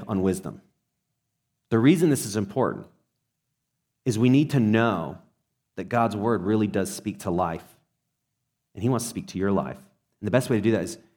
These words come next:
is look at wisdom. The scriptures tell us that though it cost you all you have, get wisdom.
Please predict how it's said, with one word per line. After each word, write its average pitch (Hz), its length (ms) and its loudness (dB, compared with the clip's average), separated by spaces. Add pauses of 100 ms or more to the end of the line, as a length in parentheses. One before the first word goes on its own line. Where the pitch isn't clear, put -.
(100)
is 98 120 -10
look 107 160 0
at - 100 -8
wisdom. 95 460 -4 (640)
The 131 60 -10
scriptures 170 340 -2
tell 127 160 4
us 110 120 -2
that 92 100 -8
though 143 160 2
it - 100 -6
cost - 400 -4
you 123 260 -4
all 202 300 6
you 208 180 4
have, 190 380 6 (1600)
get - 440 -2 (400)
wisdom. 78 380 -8